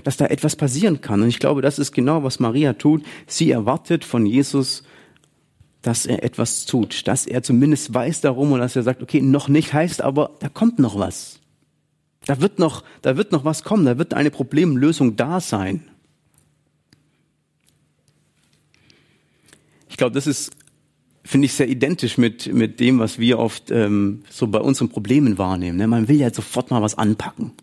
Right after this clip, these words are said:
Ja, wir haben vielleicht was zu Jesus gebracht und dann sagen wir, „Ja, jetzt packen wir sofort mal an, wir müssen die Probleme lösen“, und am, am liebsten würden wir sie dann immer sofort komplett lösen. Am, am besten so viel ackern und machen.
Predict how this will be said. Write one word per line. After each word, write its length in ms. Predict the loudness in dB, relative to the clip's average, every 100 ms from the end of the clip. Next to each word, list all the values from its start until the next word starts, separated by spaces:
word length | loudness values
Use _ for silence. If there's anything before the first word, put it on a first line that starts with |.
| _ _ _ _ -20 -20 _
Ja, 200 | -2 -2 -6 -8
wir 140 | -2 2
haben 140 | 2
vielleicht 200 | 2 0
was 180 | -2 -4
zu 60 | -2
Jesus 280 | -2 0
gebracht 380 | -4 -2 -4 -2
und 80 | 0
dann 140 | 0
sagen 240 | 0 0 0
wir, 80 | 0
„Ja, 180 | 0
jetzt 220 | 0 -4 -8
packen 260 | -2 2
wir 80 | 2
sofort 380 | 0 -4 -4 -2
mal 60 | 0
an, 160 | 0
wir 80 | 2
müssen 300 | 0 2 0
die 100 | 0
Probleme 540 | -2 -2 2 2 0 -2 -12 -4
lösen“, 460 | 0 4 4 4 0
und 80 |
am, 180 | 2 -2 -2
am 140 | -2
liebsten 340 | 0 0 -2 -2
würden 220 | 2 0
wir 60 | 0
sie 100 | 0
dann 160 | -2
immer 200 | 0 -2
sofort 460 | -2 -8 -6 -6 -4
komplett 400 | -2 0 -2 -2
lösen. 420 | -6 -6 -8 -16 _ _ _ -20 _ _
Am, 180 | -2 -2
am 120 | 0 0
besten 380 | -2 0 -2
so 220 | 0 2 0
viel 300 | 2 0 0 -6
ackern 360 | -10 -2 0 0
und 200 | 0 0
machen. 440 | 0 0 2 2